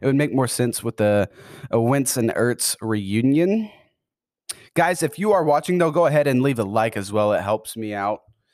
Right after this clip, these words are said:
helps out the channel. Go ahead and hit subscribe if you're not subscribed. It helps me out very, very much. If you're feeling generous, you can leave tips, I believe.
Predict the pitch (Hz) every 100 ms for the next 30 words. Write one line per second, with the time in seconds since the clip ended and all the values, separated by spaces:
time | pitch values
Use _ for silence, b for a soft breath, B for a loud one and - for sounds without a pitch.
0 | _ - 143 147 139 120 - 117 117 117
1 | 113 - _ _ _ _ _ B B B
2 | 135 139 135 117 143 - 117 - 131 123
3 | 117 127 120 - 110 123 117 107 101 127
4 | - 123 120 117 - - 123 123 117 113
5 | 110 117 127 123 - - - _ _ _
6 | _ _ _ _ _ _ _ _ _ _
7 | _ _ _ _ _ _ _ _ _ _
8 | _ _ _ _ _ _ _ _ _ _
9 | _ _ _ _ _ _ _ _ _ _
10 | _ _ - 117 123 - 139 131 120 127
11 | 123 127 123 - 120 127 123 123 117 -
12 | 131 123 - 113 117 117 120 123 117